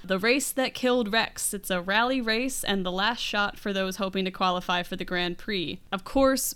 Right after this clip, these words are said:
Pops and Mom are like, "No, you can't do that. You can't do Casa Cristo. That race is, you know, terrible. It's, it's a no-holds-barred slugfest. It's what killed our son. Like, no, Speed's not gonna do it."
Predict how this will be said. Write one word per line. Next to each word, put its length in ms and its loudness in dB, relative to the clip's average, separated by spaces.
Pops 580 2
and 420 0
Mom 320 2
are 80 -2
like, 260 -6
"No, 300 2
you 160 -4
can't 340 0
do 140 -2
that. 320 -2
You 80 -12
can't 280 0
do 140 -2
Casa 380 -2
Cristo. 520 -2
That 220 -2
race 260 -2
is, 280 -6
you 80 -2
know, 200 -4
terrible. 680 2
It's, 320 -4
it's 400 -12
a 180 -6
no-holds-barred 1000 2
slugfest. 840 0
It's 160 -8
what 100 -10
killed 280 2
our 120 2
son. 400 2
Like, 220 -8
no, 300 2
Speed's 340 0
not 180 4
gonna 140 -2
do 160 2
it." 160 -2